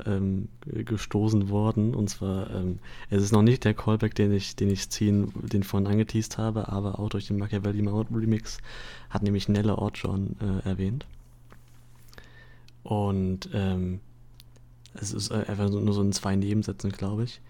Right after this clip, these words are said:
Und dann, dann hab ich mir den ange-, an-, angesehen, angehört,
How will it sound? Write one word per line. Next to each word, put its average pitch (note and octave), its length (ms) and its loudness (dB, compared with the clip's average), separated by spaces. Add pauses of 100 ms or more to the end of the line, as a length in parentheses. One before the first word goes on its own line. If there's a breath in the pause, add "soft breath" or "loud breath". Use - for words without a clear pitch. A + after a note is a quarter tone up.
(480 soft breath)
Und F#2+ 680 0
dann, F#2+ 220 2
dann F#2+ 180 0
hab F#2+ 80 0
ich F#2+ 100 -6
mir G2 80 2
den F#2+ 120 0
ange-, G2 400 -4
an-, G2 240 -4
angesehen, G2 760 2
angehört, G2 760 -2